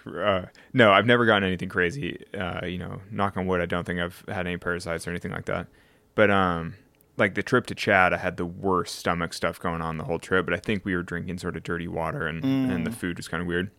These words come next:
Speaker 1: And so I was basically sick the whole time, but I think it was, like, normal sick.
Speaker 2: Normal parasitic sick?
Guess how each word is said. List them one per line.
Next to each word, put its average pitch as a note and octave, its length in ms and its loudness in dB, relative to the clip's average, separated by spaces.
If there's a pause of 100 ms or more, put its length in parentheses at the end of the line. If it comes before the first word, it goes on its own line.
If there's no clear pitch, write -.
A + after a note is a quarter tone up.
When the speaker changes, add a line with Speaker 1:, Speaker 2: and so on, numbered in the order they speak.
(340)
Speaker 1:
And G#2 140 -6
so F#2+ 180 4
I E2+ 100 4
was - 240 -6 (200)
basically F#2 300 -2
sick - 280 -4
the F#2 120 -4
whole F#2 120 -4
time, G#2 520 -2
but G2+ 200 -4
I F2+ 60 4
think G2 200 -4
it - 20 -4
was, F2+ 140 -6
like, F2 140 -2
normal F2 360 -4
sick. - 320 -8 (340)
Speaker 2:
Normal B2+ 440 -6 (640)
parasitic B2+ 640 -8
sick? - 420 -12